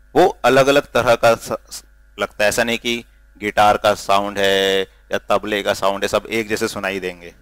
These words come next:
सब कैसे सुनाई देंगे, अलग-अलग। क्यों, क्या अलग होगा उनका, सोर्स अलग है तो फ्रीक्वेंसी भी क्या होगी, अलग।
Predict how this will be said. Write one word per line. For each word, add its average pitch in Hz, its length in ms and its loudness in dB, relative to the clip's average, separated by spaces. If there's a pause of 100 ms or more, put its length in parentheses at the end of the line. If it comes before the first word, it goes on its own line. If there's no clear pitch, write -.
(120)
सब 95 180 -10
कैसे 104 200 -4
सुनाई 107 260 -4
देंगे, 110 280 -8 (560)
अलग-अलग। 113 380 2
क्यों, 156 320 -2 (1160)
क्या 110 120 2
अलग 113 140 2
होगा 110 240 0
उनका, 117 260 -6 (840)
सोर्स 117 440 2
अलग 127 240 2
है 127 80 6
तो 131 100 2
फ्रीक्वेंसी 113 640 -4
भी 123 120 -4
क्या 120 140 2
होगी, 127 280 0 (400)
अलग। 104 220 0